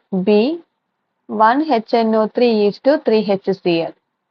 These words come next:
രാജകീയ ദ്രാവകം എന്നറിയപ്പെടുന്നത് aqua regia ആണ്. നാൽപത്തിയൊൻപത്, ശാസ്ത്രജ്ഞനും അവർ മൂലകങ്ങളെ വർഗീകരിച്ചിരിക്കുന്ന ബന്ധവും താഴെ നൽകിയിരിക്കുന്നു. അതിൽ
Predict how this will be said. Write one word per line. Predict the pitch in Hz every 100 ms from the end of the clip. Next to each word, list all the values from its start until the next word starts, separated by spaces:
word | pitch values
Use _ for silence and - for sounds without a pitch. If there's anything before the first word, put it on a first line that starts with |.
| _ _ - 220
രാജകീയ | 220 214 247 226 254 247
ദ്രാവകം | 233 220 220 226 240 220
എന്നറിയപ്പെടുന്നത് | 208 214 208 208 214 208 208 294 370 - 202
aqua | - 202 196
regia | 190 180 220 254
ആണ്. | 180 180 _ _ _ _ _ _ _ _ _ _ _ -
നാൽപത്തിയൊൻപത്, | 240 240 254 247 240 208 196 196 226 320 _ _ _ _ -
ശാസ്ത്രജ്ഞനും | - 254 262 277 277 285 277 277 311 -
അവർ | 220 220 269
മൂലകങ്ങളെ | 233 226 226 240 240 247
വർഗീകരിച്ചിരിക്കുന്ന | 226 214 190 226 226 226 226 226
ബന്ധവും | 214 202 196 202 262 262
താഴെ | 208 202 233
നൽകിയിരിക്കുന്നു. | 214 196 202 202 - 175 208 214
അതിൽ | 196 220